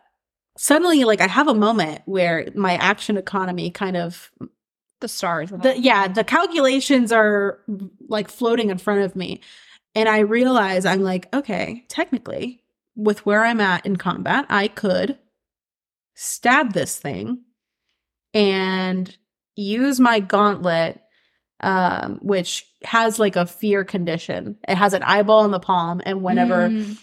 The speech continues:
Speaker 1: um, it has to happen when I've hit. So if
Speaker 2: Right.
Speaker 1: I hit,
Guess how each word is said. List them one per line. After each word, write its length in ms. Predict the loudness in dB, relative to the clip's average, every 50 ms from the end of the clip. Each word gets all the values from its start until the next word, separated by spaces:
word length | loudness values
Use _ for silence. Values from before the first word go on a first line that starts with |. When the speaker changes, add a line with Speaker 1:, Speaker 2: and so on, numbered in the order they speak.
| _ _ -2
Speaker 1:
um, 680 | 0 0 0 2 0 0 -2 -2 -4 -6 -8 -8 -10 -16 _ _ _ _ _ _ _ -2
it 120 | 0 0
has 300 | 0 2 0 0 0 0 0
to 160 | 0 0 2
happen 460 | 2 2 2 2 2 0 0 0 0
when 180 | 0 0 0 0
I've 180 | 0 0 -2 -6
hit. 460 | -10 -10 -10 -10 -10 -10 _ -20 -20 _ _ _ _ _ _ _ _ _ _
So 200 | -8 -4 -2 0
if 100 | 0 2
Speaker 2:
Right. 80 | 2 4
Speaker 1:
I 100 | 4 2
hit, 520 | 2 -2 -4 0 2 2 2 0 -2 -8